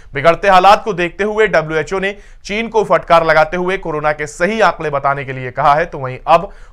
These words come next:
फ्रांस और इंग्लैंड ने भी चीन से आने वाले यात्रियों के लिए कोविड नेगेटिव रिपोर्ट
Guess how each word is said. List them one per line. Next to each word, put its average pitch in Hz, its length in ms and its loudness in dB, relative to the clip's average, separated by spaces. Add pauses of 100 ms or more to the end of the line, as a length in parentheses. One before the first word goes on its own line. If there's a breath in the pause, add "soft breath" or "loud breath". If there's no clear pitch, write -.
(140)
फ्रांस 202 360 2
और 156 320 2
इंग्लैंड 156 420 -2
ने 170 100 -4
भी 190 160 -10
चीन 165 300 -12
से 147 320 -6
आने 139 180 -2
वाले 127 220 -2
यात्रियों 131 420 -4
के 175 100 -6
लिए 175 240 -6 (280 soft breath)
कोविड 196 360 0
नेगेटिव 165 380 -6
रिपोर्ट 156 340 -6